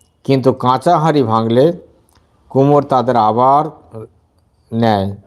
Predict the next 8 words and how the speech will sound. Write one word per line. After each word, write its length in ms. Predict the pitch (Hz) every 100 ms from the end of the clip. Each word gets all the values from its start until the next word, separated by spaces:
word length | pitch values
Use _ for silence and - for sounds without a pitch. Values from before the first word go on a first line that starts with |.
| _ _ _ _ _ _ _ _ _ _
নিয়ে 380 | 110 123 151 170
চাকেতে 600 | 170 135 - 139 131 147
তাল 340 | 143 131 131 135
পাকিয়ে 460 | 139 131 - 127
দেয়। 240 | 104 95 - _ _ _ _ _ _ _ _ -
নতুন 400 | 127 131 151 139
হাঁড়ি 320 | 117 123 147
আবার 280 | 131 110 135